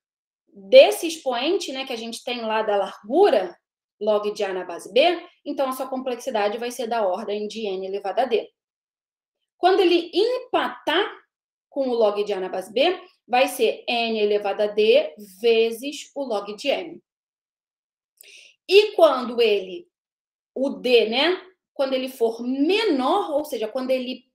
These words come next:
perder, aí a gente vai ter a largura lá,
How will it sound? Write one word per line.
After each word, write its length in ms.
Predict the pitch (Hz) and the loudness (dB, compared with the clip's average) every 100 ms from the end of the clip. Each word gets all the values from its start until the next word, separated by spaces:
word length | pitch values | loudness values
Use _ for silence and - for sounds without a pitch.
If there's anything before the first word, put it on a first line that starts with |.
| _ | _
perder, 800 | 330 381 427 - 202 269 392 - - _ _ _ - | -2 -2 -2 -4 6 6 6 -2 -20 _ _ _ -4
aí 180 | 240 | 0
a 40 | 226 | 0
gente 260 | 226 226 | -2 -6
vai 200 | 240 233 | -4 -4
ter 100 | 233 | -4
a 60 | 220 | -4
largura 560 | 226 262 233 208 220 254 | -2 -4 -10 -6 -4 -4
lá, 240 | 214 - | -8 -12